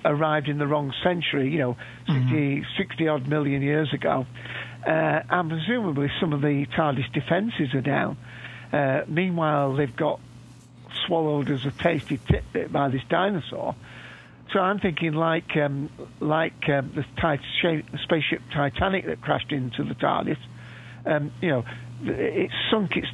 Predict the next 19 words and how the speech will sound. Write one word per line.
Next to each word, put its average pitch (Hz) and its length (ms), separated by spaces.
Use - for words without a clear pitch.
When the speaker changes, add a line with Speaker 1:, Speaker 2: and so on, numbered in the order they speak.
Speaker 1:
teeth 208 240
in 131 240
because 139 300
the 139 60
protection's 131 680
not 151 140
fully 131 340
in 143 220
force, 135 420
and 165 200
maybe 165 280
some 175 120
of 160 120
the 151 80
tardis's 147 680
inside 151 480
outside 143 540
has 123 140
leaked, 139 340